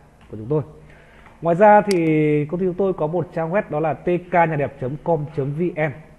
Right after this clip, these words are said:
Ở, à, trang web này, chúng tôi có cập nhật những mẫu nhà, à, số tiền của những mẫu nhà này sẽ được cập nhật chi tiết trong, à, phần này.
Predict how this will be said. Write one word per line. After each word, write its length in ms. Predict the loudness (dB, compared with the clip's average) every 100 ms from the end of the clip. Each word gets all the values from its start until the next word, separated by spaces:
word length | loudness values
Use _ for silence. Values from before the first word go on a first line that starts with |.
| -20 -20 _ -20 -20 _ _ -20 -20 -20 -20 -20 -12
Ở, 300 | 6 6 8 6
à, 260 | 6 6
trang 160 | 4 2
web 100 | 4
này, 260 | 4 2 -8 -20 -14
chúng 100 | -6
tôi 160 | -4 -2
có 80 |
cập 140 | -4 -4
nhật 160 | -4 -6
những 180 | -8 -6
mẫu 140 | -4
nhà, 300 | -2 -4 -4 -14 -20 -20 _ _ _ _
à, 400 | -12 -10 -10 -10 -14 -18
số 320 | -8 -4 -4 2
tiền 180 | 2 0 -10 -20 -20 -20 -20 -20 -20 -20 -20 -20 -16
của 120 | -6 -6
những 240 | -4 -6
mẫu 100 | -4
nhà 120 | -2
này 220 | -2 -4 -10 -20 -20 -20 -20 -20 _
sẽ 160 | -12
được 200 | -8 -8
cập 120 | -8 -8
nhật 140 | -8 -6
chi 120 | -4
tiết 220 | 0 0 -2 -14 -8
trong, 320 | -8 -8 -10
à, 520 | -10 -10 -10 -12 -12 -10
phần 140 | -8
này. 180 | -8 -10